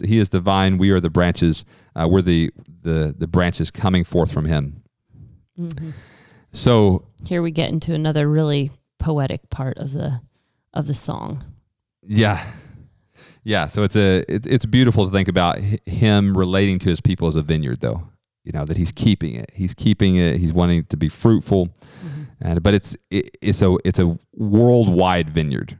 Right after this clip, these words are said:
Speaker 1: right? The people of God. So it goes on to say he leased the vineyard to keepers. So,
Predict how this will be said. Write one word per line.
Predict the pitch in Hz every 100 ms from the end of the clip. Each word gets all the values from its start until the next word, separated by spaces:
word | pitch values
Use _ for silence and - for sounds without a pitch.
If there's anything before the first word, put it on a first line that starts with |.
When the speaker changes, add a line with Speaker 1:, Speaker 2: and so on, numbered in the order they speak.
| -
Speaker 1:
right? | 69 78
The | -
people | 95 - 82
of | 73
God. | 78 69 71 - - 135 - - - - - _ _ _ -
So | - 127 120 -
it | 92 120
goes | 131
on | 143 143
to |
say | 135 139
he | 127
leased | 117 131 190 -
the | 143
vineyard | 113 117 120 113
to | 113
keepers. | 175 175 76 -
So, | 107 104